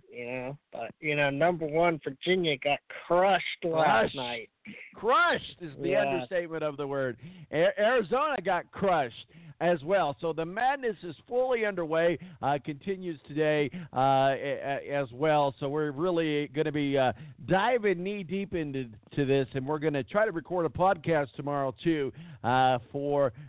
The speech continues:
Speaker 2: uh, nothing dedicated to nothing but March Madness. But some, also some madness out west. Uh, during the West Coast swing,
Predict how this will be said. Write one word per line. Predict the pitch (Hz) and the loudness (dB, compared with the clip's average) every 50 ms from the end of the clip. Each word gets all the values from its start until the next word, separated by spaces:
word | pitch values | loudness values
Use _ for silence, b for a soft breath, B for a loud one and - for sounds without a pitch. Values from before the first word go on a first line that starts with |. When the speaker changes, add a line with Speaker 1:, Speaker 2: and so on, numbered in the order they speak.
| - | -8
Speaker 2:
uh, | - 120 131 131 131 131 131 131 131 | -4 0 2 2 2 2 2 0 0
nothing | 127 139 139 135 - 139 131 123 120 | 0 -2 -2 -2 -4 -6 -8 -8 -4
dedicated | 113 127 127 127 120 110 135 127 120 107 110 101 | -2 0 0 0 -2 -2 -4 -4 -4 -6 -8 -8
to | 110 | -4
nothing | 120 123 120 120 120 117 | -4 -4 -4 -4 -6 -4
but | 107 113 110 98 | -2 -2 -2 -2
March | 95 113 117 117 117 117 - 107 | -2 -2 -2 -2 -2 -4 -4 0
Madness. | 113 117 117 120 117 110 104 90 - | 4 4 4 4 4 0 -4 -4 -2
But | - 131 120 104 - - | -2 -2 -2 -4 -6 -8
some, | - 147 147 - | -8 -8 -4 0
also | - 247 277 - 254 180 - | 2 2 2 0 -4 -8 -6
some | 214 196 | -4 -2
madness | 190 202 214 226 226 214 165 131 | -2 0 -2 -2 -2 -6 -4 -2
out | 202 208 202 185 160 156 | 0 2 2 0 0 0
west. | 185 208 233 226 - - - _ b b b b 151 b | 2 2 2 2 0 -4 -14 _ b b b b -10 b
Uh, | 131 143 151 151 135 139 | -2 -2 0 0 -2 -4
during | 135 165 175 175 165 | -6 -6 -6 -6 -8
the | 156 | -6
West | 143 147 165 165 156 - - | -4 -4 -4 -4 -4 -6 -6
Coast | 165 156 147 143 - - - | -4 -4 -4 -4 -6 -10 -8
swing, | 139 139 139 139 139 135 131 123 | -6 -4 -2 -2 -2 -2 -4 -6